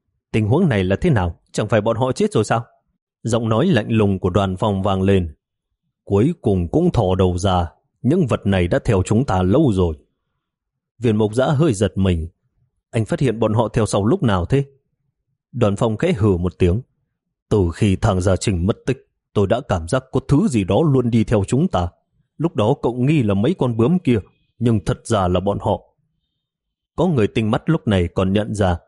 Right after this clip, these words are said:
một người mặc khác với những người còn lại. Đó chẳng phải là Triệu Thiên Ân mà bọn họ đã chôn cất sao? Trong lúc nhất thời mọi người đều xôn xao,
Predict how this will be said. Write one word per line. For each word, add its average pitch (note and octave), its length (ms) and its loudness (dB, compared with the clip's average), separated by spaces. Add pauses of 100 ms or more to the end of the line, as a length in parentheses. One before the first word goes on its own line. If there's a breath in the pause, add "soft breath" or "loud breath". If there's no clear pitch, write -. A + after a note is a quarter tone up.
(120)
một A2+ 200 0
người G#2+ 200 2
mặc G2 220 -2 (180)
khác F3+ 300 -4
với C3+ 100 0
những C#3 240 0
người G#2+ 160 2
còn F2 260 -2
lại. F#2+ 180 0 (420)
Đó C3+ 300 0
chẳng F#2+ 220 -4
phải F#2+ 120 2
là G2 140 2
Triệu C#3 200 -2
Thiên B2+ 200 0
Ân B2+ 200 0
mà G2 140 0
bọn G#2 180 0
họ G#2+ 160 0
đã B2+ 200 0
chôn G2 220 0
cất - 220 -4
sao? F#2+ 300 -4 (540)
Trong B2+ 160 0
lúc F3 180 -2
nhất G3 220 -2
thời G#2+ 200 2
mọi A2+ 200 -2
người A2 200 2
đều G2 200 0
xôn C#3 280 0
xao, C#3 340 -2